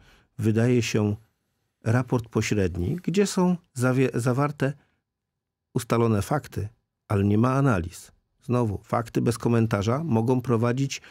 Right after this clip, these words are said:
do, y, różnych wniosków,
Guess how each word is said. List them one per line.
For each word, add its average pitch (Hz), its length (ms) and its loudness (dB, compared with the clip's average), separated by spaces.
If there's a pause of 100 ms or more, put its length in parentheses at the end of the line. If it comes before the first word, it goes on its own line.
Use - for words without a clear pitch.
(260)
do, 107 440 0 (600)
y, - 40 -10 (1000)
różnych 135 400 2
wniosków, 113 640 0